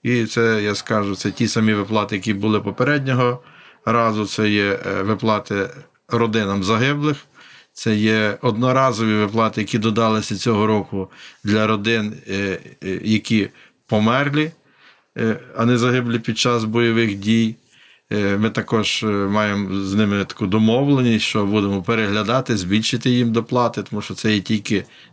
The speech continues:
десять тисяч, е, в рік. Е,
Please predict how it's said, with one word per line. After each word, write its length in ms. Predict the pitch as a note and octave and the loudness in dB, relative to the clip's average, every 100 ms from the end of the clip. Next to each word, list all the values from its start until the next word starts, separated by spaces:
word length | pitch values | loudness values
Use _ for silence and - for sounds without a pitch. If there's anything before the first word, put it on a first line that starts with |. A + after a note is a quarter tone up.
| - | -4
десять 420 | A2+ G#2+ A2+ G#2 | -4 -2 -4 -2
тисяч, 580 | A#2 G#2 - G2 - - - - - - _ - | -2 -2 -2 -4 -4 -10 -18 -20 -20 -20 _ -4
е, 300 | G#2+ G2+ G2 | -2 0 0
в 140 | A#2 A2 | 0 2
рік. 400 | C3+ E3 - - - - - - _ _ _ - | 2 0 -6 -20 -20 -20 -20 -20 _ _ _ -4
Е, 340 | G#2+ G2+ G2 | 0 0 -2